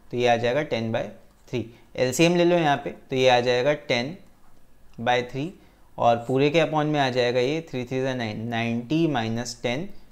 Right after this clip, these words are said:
by थ्री, थ्री से थ्री कट जाएगा, ऊपर आ जाएगा आपका टेन, नीचे आ जाएगा नाइंटी माइनस टेन, यानी कि ये आ जाएगा एटी। So ये ज़ीरो से ज़ीरो कट जाएगा, तो ये आ जाएगा वन बाय एट।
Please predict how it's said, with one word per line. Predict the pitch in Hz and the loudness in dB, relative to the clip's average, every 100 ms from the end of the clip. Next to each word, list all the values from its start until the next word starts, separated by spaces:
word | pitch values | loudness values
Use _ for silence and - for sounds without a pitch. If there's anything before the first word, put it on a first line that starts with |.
| - - 113 | -20 -14 -2
by | 113 131 - | 0 0 -4
थ्री, | 131 113 - - - - - - | -6 -8 -10 -20 -20 -20 -20 -4
थ्री | - | -2
से | 170 156 | 0 -2
थ्री | 151 160 | 0 2
कट | 165 | 2
जाएगा, | 151 156 143 156 - | 4 6 4 2 -6
ऊपर | 131 113 143 | -12 -2 2
आ | 135 | 4
जाएगा | 131 139 135 135 | 4 4 4 2
आपका | - 143 | 2 -2
टेन, | 143 127 156 - - | -2 -4 -4 -10 -10
नीचे | 127 123 120 | -6 -6 0
आ | 139 | 2
जाएगा | 131 143 | 2 0
नाइंटी | 147 120 120 135 | 0 -2 -2 -2
माइनस | 143 139 143 143 | 0 0 -2 -4
टेन, | 127 147 | -4 -2
यानी | 131 123 123 | -4 -4 -4
कि | 139 | 0
ये | 123 | 0
आ | |
जाएगा | 110 113 135 | 0 -2 -2
एटी। | - 120 113 - 110 - - - - | -6 -8 -10 -10 -10 -10 -20 -20 -12
So | - 127 | -4 -2
ये | 131 120 131 | 0 0 0
ज़ीरो | 117 120 123 | 0 -2 -4
से | 135 | -4
ज़ीरो | 120 127 131 | -2 -2 2
कट | 143 139 | 0 2
जाएगा, | 127 127 170 | 2 2 0
तो | 160 | 0
ये | 123 | 2
आ | 110 | 2
जाएगा | 107 127 170 | 2 0 0
वन | 117 107 113 | -2 -4 -2
बाय | 143 | -2
एट। | - | -4